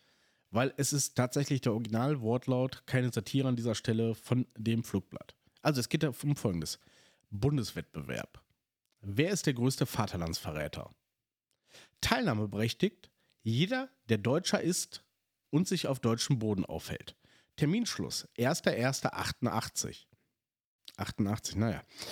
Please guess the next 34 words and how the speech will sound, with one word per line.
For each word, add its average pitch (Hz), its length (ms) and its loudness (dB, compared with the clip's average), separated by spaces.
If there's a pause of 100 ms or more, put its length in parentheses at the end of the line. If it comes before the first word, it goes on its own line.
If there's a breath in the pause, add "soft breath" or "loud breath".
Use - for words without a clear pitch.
(680 loud breath)
Bewerber 151 560 -2
melden 170 460 2
sich 156 220 -2
im 143 60 4
Konzentrationslager 139 1000 0
Dachau 143 340 2
zu - 180 0
einem 117 140 2
Vorstellungsgespräch. - 1040 -2 (360)
Preisverleihung. 98 800 0 (440 soft breath)
Die - 80 2
Beleger 143 420 2
der 151 120 0
Plätze - 440 0 (140)
eins 170 340 0
bis 160 240 0 (100)
eintausend 139 680 2
dieses 117 260 0
Wettbewerbes 107 680 0
werden 113 140 2
noch 113 140 2
im 104 100 4
Laufe 131 300 0
des 127 160 0
Januars 120 320 0
abgeholt. - 680 -4 (460 loud breath)
Und 139 160 2
nun 190 260 0
zu - 140 -8
gewinnenden 139 360 2
Preise 123 300 0
im 131 80 0
Einzelnen. 85 640 0
Erstens 156 460 0